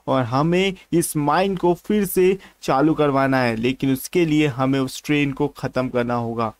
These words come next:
तो भाई हम उसे अब ख़त्म करेंगे आज ही, कोशिश करेंगे कि आज हो जाए, लेकिन शुरू करेंगे गेम को। पर उससे पहले अगर आपने अभी तक की like नहीं किया तो like कर दीजिए इस video को, channel पे नहीं तो channel को subscribe करके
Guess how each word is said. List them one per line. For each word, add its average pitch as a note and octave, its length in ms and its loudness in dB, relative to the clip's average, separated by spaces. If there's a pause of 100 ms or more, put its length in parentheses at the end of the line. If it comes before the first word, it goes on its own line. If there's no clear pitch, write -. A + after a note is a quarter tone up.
(240)
तो - 80 -10
भाई A#2 220 -2
हम B2 160 -4
उसे B2+ 160 -4
अब C3 140 -2
ख़त्म D#3 280 -2
करेंगे C#3 540 0 (100)
आज C3 520 -2
ही, C3 220 -4 (260)
कोशिश B2+ 260 -6
करेंगे B2 320 -2
कि D#3 120 -4
आज B2 200 0
हो B2 100 -2
जाए, C3 180 0
लेकिन F#3+ 520 0 (1000)
शुरू D3+ 200 0
करेंगे C3+ 500 2
गेम C3 400 0
को। A2+ 220 -6
पर D3+ 280 0
उससे D3+ 220 0
पहले D3 260 2
अगर D3+ 160 2
आपने E3 300 2
अभी F3+ 140 2
तक F3+ 180 0
की F3 100 0
like D3 260 0
नहीं D#3 100 -4
किया D#3+ 120 0
तो F#3 100 -2
like F3 260 0
कर A3 100 2
दीजिए G3 260 0
इस G3+ 140 -2
video F3+ 160 2
को, G3+ 160 0
channel D#3 200 0
पे E3+ 60 -4
नहीं E3 120 -2
तो D#3+ 60 -8
channel D#3+ 140 -2
को E3+ 100 -6
subscribe - 460 -4
करके D#3+ 300 -2